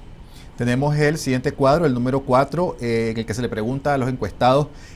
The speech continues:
qué opinión tiene sobre el papel que ha adoptado la Iglesia Católica en el diálogo para resolver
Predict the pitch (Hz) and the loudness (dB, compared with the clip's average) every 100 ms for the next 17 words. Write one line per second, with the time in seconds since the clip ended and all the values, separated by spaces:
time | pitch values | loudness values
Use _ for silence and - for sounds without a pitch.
0 | - 156 156 175 165 165 156 156 165 160 | -4 0 2 0 0 0 0 0 0 -2
1 | 143 135 123 113 160 175 127 135 139 131 | -2 0 -2 0 0 0 0 0 0 2
2 | 131 147 - 123 117 113 127 151 131 127 | 4 4 2 -2 -2 -2 -4 -4 -4 -2
3 | 131 135 135 135 131 - 143 135 120 120 | 0 0 0 -2 -2 -4 -4 -2 -2 0
4 | 123 135 139 147 147 123 120 120 - 107 | 2 2 2 2 0 0 -2 -4 -6 -6
5 | 98 120 135 | -2 -2 -4